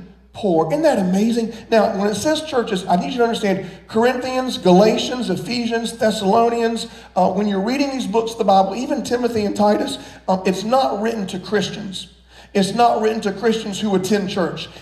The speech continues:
It is written to Christians who were members of a church. They joined and served faithfully that church. They were so connected that even though they were desperately poor,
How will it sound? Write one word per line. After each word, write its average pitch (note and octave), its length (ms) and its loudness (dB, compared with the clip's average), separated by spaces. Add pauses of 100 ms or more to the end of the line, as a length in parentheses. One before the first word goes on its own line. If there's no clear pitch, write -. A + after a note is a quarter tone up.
(120)
It A3+ 140 4
is F3+ 180 2
written A3 320 -2
to F#3 120 -6
Christians A3+ 500 -2
who G3+ 100 -8
were F3 160 0
members F3+ 840 0 (260)
of G#3 200 4
a G#3+ 100 4
church. E3+ 400 -2 (240)
They F3 140 4
joined A3+ 600 2
and F3+ 200 0
served A3 480 0
faithfully F#3+ 680 0
that F3+ 260 0
church. - 340 -4 (240)
They G3+ 120 2
were F#3 140 0
so C#4+ 400 0
connected A#3+ 520 2
that E3+ 100 0
even G#3+ 200 -2
though A3+ 100 4
they A3 100 6
were F3 120 0
desperately A3 540 0
poor, F#3 420 -2